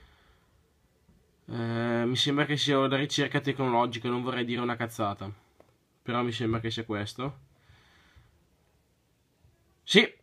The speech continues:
esatto. Quindi ne facciamo ancora uno.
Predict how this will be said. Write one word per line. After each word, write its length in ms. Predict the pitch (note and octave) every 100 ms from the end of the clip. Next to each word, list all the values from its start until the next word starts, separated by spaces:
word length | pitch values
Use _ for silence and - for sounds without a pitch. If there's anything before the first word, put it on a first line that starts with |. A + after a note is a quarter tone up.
| _
esatto. 560 | D3+ D3 A#2+ A2+ - - - - - - - -
Quindi 400 | D#3 D3+ B2+ - -
ne 120 | C3+
facciamo 320 | C3+ C#3 C3+
ancora 300 | C3 C3+ B2+
uno. 400 | B2 C#3 E3+